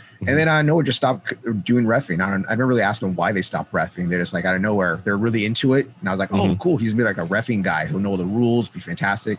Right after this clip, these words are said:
Speaker 2: Awesome." And it's out of nowhere, "Yeah, I got tired of it. I don't wanna ref anymore." And I was like, "Aw, sucks." <laughs>
Speaker 1: Yeah, the thing is, you can know the rules, but then you realize they're not inconsistent. They're not consistent in the calls.
Speaker 2: No, with us with
Speaker 1: And,
Speaker 2: judo,
Speaker 1: yeah.
Speaker 2: they change every four years
Speaker 1: Yeah.
Speaker 2: anyways. Like, we're gonna do a video on that probably in a few months about,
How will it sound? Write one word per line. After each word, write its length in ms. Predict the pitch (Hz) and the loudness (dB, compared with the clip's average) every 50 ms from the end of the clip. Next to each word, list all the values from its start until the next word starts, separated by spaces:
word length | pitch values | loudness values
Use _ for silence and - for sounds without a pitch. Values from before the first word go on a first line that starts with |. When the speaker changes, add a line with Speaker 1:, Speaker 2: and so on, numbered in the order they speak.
| - _ _ _ | -8 _ _ _
Speaker 2:
Awesome." 380 | 92 101 110 113 - - 78 - - - - - - - - - - - | -2 -2 -2 -2 -4 -10 -12 -12 -16 -20 -20 -20 -20 -20 -20 -18 -4 0
And 100 | 220 226 | 2 2
it's 100 | 208 165 | 4 4
out 100 | 175 147 | 4 4
of 40 | 139 | 6
nowhere, 260 | 143 139 143 131 - - _ | 4 4 2 0 -2 -4 _
"Yeah, 240 | 151 175 180 180 175 | 4 4 6 6 4
I 60 | 165 175 | 4 2
got 120 | 185 175 | 2 2
tired 280 | - 147 113 117 120 120 | 2 4 4 4 4 4
of 120 | 120 110 | 4 2
it. 160 | 120 120 120 - | 2 0 0 -2
I 40 | - | -4
don't 80 | 113 120 | 0 0
wanna 120 | 117 107 | 2 2
ref 180 | 98 95 92 - | 2 0 0 0
anymore." 340 | 104 101 98 101 101 101 101 | -2 0 0 0 0 0 0
And 80 | 104 90 | 0 -2
I 20 | |
was 80 | 87 80 | -2 -2
like, 140 | 85 85 - - | -4 -4 0 0
"Aw, 640 | 98 92 82 73 67 - - - - - - - - - _ | 2 2 2 2 -2 -4 -6 -10 -10 -14 -14 -18 -20 -20 _
sucks." 680 | - - - - - - - - 170 175 156 - - - _ | -6 -4 -4 -4 -4 -6 -8 -6 -4 -6 -6 -8 -12 -20 _
<laughs> 40 | - - - 139 - 180 - - - 143 - - | -16 -12 -12 -6 -4 -2 -2 -2 -2 -4 -6 0
Speaker 1:
Yeah, 140 | - 139 123 | 2 2 2
the 100 | 104 101 | 4 2
thing 220 | 95 - - 147 170 | 0 2 2 4 4
is, 200 | 175 143 127 - | 4 4 4 2
you 80 | 117 120 | 2 2
can 140 | - 139 | 4 4
know 140 | 127 123 123 | 6 6 6
the 80 | 113 101 | 6 6
rules, 320 | 90 90 101 123 117 98 | 6 6 6 6 4 2
but 160 | - - 90 | 2 0 2
then 120 | 85 92 92 | 2 2 2
you 140 | 90 92 87 | 4 4 6
realize 340 | 95 98 98 87 82 - | 6 6 6 4 2 2
they're 100 | - 82 | 0 0
not 180 | 87 85 85 - | 2 2 2 2
inconsistent. 680 | 87 85 - - - - - 87 - - 80 73 76 - _ _ | -2 -2 -2 -2 -2 0 -2 -2 0 0 0 0 0 -4 _ _
They're 100 | 98 90 | 0 2
not 160 | 95 92 87 | 2 0 0
consistent 440 | - 92 82 - 87 - - 80 76 | 0 -2 -2 -2 -2 -2 0 0 0
in 100 | 78 69 | 0 -2
the 80 | 73 | -6
calls. 560 | - - 92 87 69 65 - - - - - - - - - - - - - | -2 0 0 0 0 -2 -4 -6 -10 -14 -16 -20 -20 -20 -20 -20 -20 -10 -4
Speaker 2:
No, 100 | 220 202 | 0 0
with 160 | 160 135 123 127 | 2 2 2 0
us 160 | 120 113 - | -2 0 0
with 80 | 113 | 0
Speaker 1:
And, 80 | 92 92 | 2 2
Speaker 2:
judo, 240 | 80 117 123 117 107 | 2 2 2 4 2
Speaker 1:
yeah. 120 | 87 87 | 2 2
Speaker 2:
they 20 | 78 | 2
change 260 | - - 120 113 101 | 0 0 0 0 0
every 140 | 101 98 92 | 0 -2 -4
four 340 | - - - - 113 107 | -4 -10 -4 -2 0 2
years 200 | 107 101 92 95 | 2 2 2 4
Speaker 1:
Yeah. 60 | 98 87 | 4 4
Speaker 2:
anyways. 540 | - 143 107 85 76 64 60 - - - - | 4 2 0 0 -2 -4 -8 -10 -12 -10 -6
Like, 140 | - 92 85 | -6 -2 0
we're 120 | 104 120 | 0 0
gonna 120 | 120 120 | 2 2
do 160 | 110 113 123 117 | 2 2 2 2
a 20 | |
video 220 | 101 104 117 120 120 | 2 0 2 2 2
on 100 | 113 113 | 2 2
that 180 | 123 147 - | 0 0 0
probably 260 | - 117 90 85 80 85 | 0 0 0 0 0 -2
in 60 | 82 | -4
a 40 | 90 | -4
few 200 | - - 95 87 | -2 -2 0 0
months 260 | 87 85 80 80 - | 2 0 0 -2 -4
about, 360 | - - 85 80 78 78 - | -4 -2 0 0 0 -2 -4